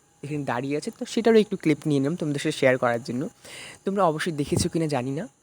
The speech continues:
তো আমারও আজকে ফার্স্ট এটা বন্দে ভারতটা দেখা। তো তোমাদের একটু সৌভাগ্য করে দিলাম যেন তোমরাও একটু বন্দে ভারতটা দেখতে পারো। এই তো প্রায় এমন ঘুম দিয়েছি, উঠেছি একেবারে গিয়ে ফারাক্কাতে গিয়ে। এখন ফারাক্কে এসছি যেহেতু, ফারাক্কার তো ব্রিজটাতে দেখতেই হবে অবশ্য গাইস।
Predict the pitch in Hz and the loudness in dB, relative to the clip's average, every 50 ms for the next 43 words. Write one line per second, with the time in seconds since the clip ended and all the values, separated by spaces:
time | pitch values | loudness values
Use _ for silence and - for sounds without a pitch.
0 | _ _ - 208 185 147 135 139 151 160 156 139 - - 165 - - 131 135 - | _ _ -2 -2 -2 -2 -2 -2 0 0 0 0 -2 -6 -4 -2 0 -2 -2 -2
1 | - 147 131 151 147 139 123 123 127 131 131 139 131 127 131 - - 127 120 120 | -4 -4 -2 0 0 2 0 0 0 0 0 2 0 0 -2 -4 -6 -6 -6 -6
2 | - 208 254 247 - - - 175 160 151 151 151 160 160 - - - - 143 131 | -6 -6 -8 -8 -10 -6 -4 -2 -2 0 0 -2 -2 -4 -6 -6 -4 -4 -2 0
3 | 147 139 139 151 156 160 175 185 208 220 196 196 202 - 185 170 175 175 156 - | 0 0 0 0 0 0 0 0 0 -2 -2 -2 -2 0 4 6 6 6 6 4
4 | 135 127 123 123 123 123 123 123 - 190 165 139 - 120 120 127 156 - _ _ | 2 2 2 4 2 2 2 2 2 2 2 2 0 -4 -8 -8 -10 -16 _ _
5 | _ - - - - - - - 226 226 - 240 240 240 226 220 - _ 170 147 | _ -20 -20 -20 -20 -16 -6 -4 -4 -2 -2 -2 -4 -4 -6 -10 -16 _ -2 2
6 | 156 156 160 - - 135 139 160 180 170 - 165 165 160 147 156 156 156 - - | 4 4 4 4 2 0 2 2 2 2 2 2 4 6 6 6 6 4 2 -2
7 | 202 170 147 - 156 - - 165 - - 160 160 160 151 170 190 185 - - 131 | -2 -2 -2 -2 0 0 0 0 0 0 -2 -2 0 0 -2 -2 0 4 4 6
8 | 127 127 - - 135 - 131 120 117 117 117 - - - - - 190 196 202 185 | 6 4 2 -2 -8 -6 -6 -6 -6 -8 -8 -10 -14 -20 -12 -6 -4 -4 -4 -4
9 | - 156 139 139 147 147 - 147 143 147 - - 156 147 143 139 139 135 - 147 | -2 -2 -2 -2 -2 -4 -4 -6 -4 -6 -6 -6 -2 0 2 0 2 0 -4 -4
10 | - - 131 127 127 - - 139 - 143 135 123 127 131 - - 147 139 135 123 | 0 2 2 2 2 0 -2 -2 0 -2 0 2 0 0 2 0 -2 -2 0 0
11 | 123 120 - - 165 170 143 135 123 131 127 120 120 127 - - 139 113 113 135 | -2 -2 -2 -2 -2 -2 0 0 0 0 0 0 0 -2 -4 -4 -2 0 0 0